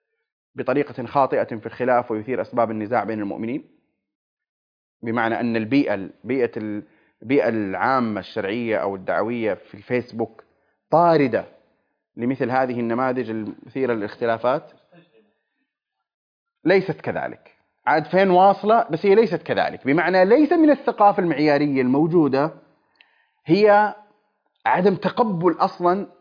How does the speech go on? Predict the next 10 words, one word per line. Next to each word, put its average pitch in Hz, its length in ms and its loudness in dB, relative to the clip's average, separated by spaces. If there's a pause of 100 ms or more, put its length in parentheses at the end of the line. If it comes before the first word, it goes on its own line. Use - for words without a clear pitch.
(320)
النموذج 147 640 2
المفرق 143 600 -2
بين 135 160 -2
المؤمنين 123 560 -2
على 123 400 0
ما 127 140 -4
لا 120 80 -2
يستحق. - 380 -10 (720)
جيد؟ 156 320 0 (360)
بل 294 320 4